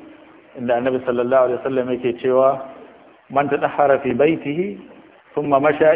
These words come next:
ila baitin min buyutillah." Wanda ya tsarkaka, ya yi alwala, mu ce ya yi alwala.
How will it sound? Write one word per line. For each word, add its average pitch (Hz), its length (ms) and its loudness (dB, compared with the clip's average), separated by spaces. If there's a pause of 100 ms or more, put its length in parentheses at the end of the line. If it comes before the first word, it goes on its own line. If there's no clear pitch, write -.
ila 135 260 4
baitin 147 680 -4 (680)
min 147 240 -6
buyutillah." 120 680 0 (1500)
Wanda 131 260 2
ya 165 160 4
tsarkaka, 147 520 0 (600)
ya 135 140 4
yi 151 60 4
alwala, 110 360 2
mu 104 160 -6
ce - 100 -8
ya 127 140 4
yi - 0 -
alwala. 95 400 -4